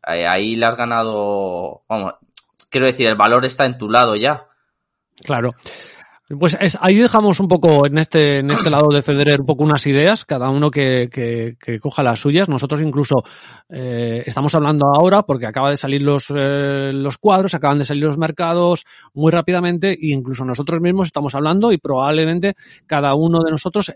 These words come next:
Speaker 2: eh, Baby Yoda y yo, eh, actuaremos en consecuencia de lo que, de lo que hemos vido, ido viendo y hemos ido hablando. Por lo tanto, vosotros haced lo mismo si, si os apetece. Por la parte de arriba, el cabeza de serie número uno es Dominic Thiem, que se las verá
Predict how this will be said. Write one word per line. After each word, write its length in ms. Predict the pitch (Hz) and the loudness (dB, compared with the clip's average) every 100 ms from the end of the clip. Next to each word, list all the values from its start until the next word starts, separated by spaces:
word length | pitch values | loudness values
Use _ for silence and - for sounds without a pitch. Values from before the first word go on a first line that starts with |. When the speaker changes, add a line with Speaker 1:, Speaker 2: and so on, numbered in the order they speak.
| _ | _
Speaker 2:
eh, 300 | 151 139 135 131 | -2 0 0 2
Baby 240 | 147 139 | 0 2
Yoda 240 | 151 180 | 2 2
y 80 | 170 | 2
yo, 300 | 185 214 165 | 2 2 0
eh, 460 | 156 143 143 139 139 | 0 0 0 0 0
actuaremos 540 | 135 - 147 143 175 170 | -2 0 0 2 -2 -2
en 80 | |
consecuencia 540 | 160 151 151 156 156 196 | -2 -2 -2 -4 -2 0
de 80 | 165 | 0
lo 100 | 135 | 0
que, 200 | 143 120 _ - _ | -4 -8 _ -20 _
de 100 | 135 | -2
lo 100 | 131 | -2
que 120 | 127 | 0
hemos 180 | 147 151 | 0 2
vido, 300 | 180 175 170 | 2 2 2
ido 160 | 156 160 | 2 2
viendo 260 | 175 196 | 2 2
y 80 | 170 | 2
hemos 260 | 151 147 160 | 2 0 2
ido 140 | 160 | 2
hablando. 380 | 127 135 120 110 | 4 2 0 -2
Por 160 | 120 | -2
lo 80 | 120 | 0
tanto, 320 | 120 143 196 | 0 0 -2
vosotros 320 | 156 127 151 147 | -2 -6 -6 -8
haced 320 | 131 175 180 _ _ _ | -4 -4 -6 _ _ _
lo 140 | 139 139 | -2 0
mismo 400 | 151 196 220 - _ | 0 -2 -6 -6 _
si, 480 | - - 135 123 120 | -12 -6 -4 -2 -2
si 100 | - | -4
os 80 | 123 | -4
apetece. 400 | 113 123 139 107 | -2 -2 -4 -4
Por 160 | - | -4
la 80 | 139 | 0
parte 240 | 135 185 220 | 0 0 2
de 80 | |
arriba, 340 | 214 220 247 254 _ - - - | 0 0 -2 -4 _ -20 -20 -12
el 280 | 135 139 135 | -2 0 0
cabeza 220 | 147 151 | 0 0
de 60 | 170 | -2
serie 200 | 170 160 | 0 0
número 220 | 156 170 | 2 2
uno 140 | 202 | 2
es 80 | 180 | 0
Dominic 360 | 147 151 147 135 | 0 0 -2 -2
Thiem, 200 | 202 226 226 - _ _ | -2 -2 -4 -12 _ _
que 180 | 143 | -6
se 140 | 127 147 | -4 -2
las 180 | 139 127 | -2 0
verá 320 | 143 165 | 2 2